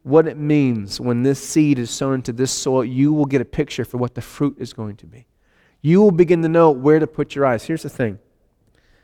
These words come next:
Emmanuel, the hope of the entire world, is not just this God who's going to come from the clouds. You have to understand this. This hope has been sown into this soil.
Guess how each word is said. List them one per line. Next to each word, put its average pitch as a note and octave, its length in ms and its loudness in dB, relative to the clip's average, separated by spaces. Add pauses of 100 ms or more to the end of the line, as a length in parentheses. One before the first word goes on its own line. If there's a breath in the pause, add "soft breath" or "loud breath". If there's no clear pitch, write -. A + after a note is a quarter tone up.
(180)
Emmanuel, D#3 720 2
the A#2 100 -4
hope G#3 420 2
of E3+ 100 0
the F3 60 2
entire E3 400 2
world, C#3+ 200 2
is B2 100 -2
not D3+ 380 0
just F3+ 420 2 (300 soft breath)
this E3 240 4
God F3+ 340 6
who's D3+ 140 2
going E3 200 2
to D3+ 80 0
come E3 320 -2
from D3+ 200 -4
the C#3+ 60 -2
clouds. D3 260 0
You F#3+ 40 2
have F#3+ 60 -4
to G3 60 -8
understand E3 420 -2
this. G#2+ 160 -8 (320 soft breath)
This F#3 300 4
hope F#3 320 0
has C#3 160 -4
been C3 180 0
sown D#3 460 0
into C3 280 -2
this C3+ 540 -2 (520)
soil. A2+ 580 -4